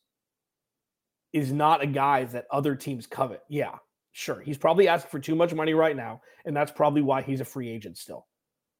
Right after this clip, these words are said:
But don't think that a contender is not gonna look at him and be like,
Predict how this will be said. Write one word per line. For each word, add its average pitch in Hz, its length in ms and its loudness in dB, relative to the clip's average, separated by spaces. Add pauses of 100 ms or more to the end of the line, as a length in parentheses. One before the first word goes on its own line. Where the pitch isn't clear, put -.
(440)
But 139 440 2
don't 196 320 4
think 147 420 -2 (280)
that 151 120 2
a 143 60 2
contender 143 480 -4
is 131 80 -4
not 135 160 -4
gonna 123 120 -8
look 131 120 -4
at 131 60 -12
him 120 60 -12
and 107 80 -12
be 104 100 -10
like, 92 220 -10